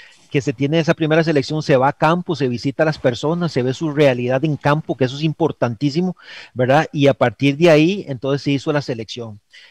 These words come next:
Entonces, de esa selección, luego analizamos cuáles son las iniciativas que tenemos en la, en la comunidad. Bueno, les comento, encontramos que hay gente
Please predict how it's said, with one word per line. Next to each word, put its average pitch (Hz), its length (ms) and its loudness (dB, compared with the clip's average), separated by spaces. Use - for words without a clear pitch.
Entonces, 139 440 -6
de 156 120 0
esa 208 160 -2
selección, 196 560 -2
luego 175 280 0
analizamos 185 720 0
cuáles 180 300 4
son 190 140 0
las 190 160 2
iniciativas 151 580 2
que 160 100 0
tenemos 156 420 0
en 135 100 0
la, 113 240 -4
en 135 100 -4
la 135 100 0
comunidad. 139 460 2
Bueno, 165 220 6
les 151 160 2
comento, 165 440 2
encontramos 165 640 -2
que 180 160 2
hay 196 140 4
gente 190 640 -2